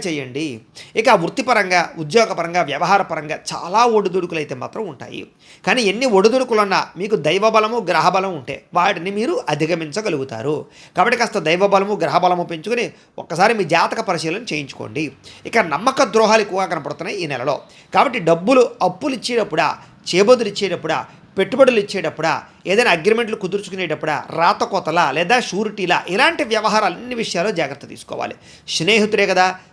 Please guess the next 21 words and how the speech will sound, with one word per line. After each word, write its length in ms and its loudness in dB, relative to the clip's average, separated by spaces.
తెలిసిన 280 0
వాడే 240 4
కదా, 180 0
కదా, 180 0
రకరకాలే 440 2
కదా 160 0
అని 140 -2
చెప్పేసి 300 -6
మీరు 220 -2
ఎదురుగా 220 -2
వెళ్ళినట్లయితే 520 -6
కనుక 240 -4
డబ్బు 320 4
కోసం 320 2
ఎవరైనా 420 2
ఏదైనా 320 -4
చేసే 180 -6
రోజులు 280 -6
ఇవి. 120 -12
కాబట్టి 380 0
నమ్మక 280 0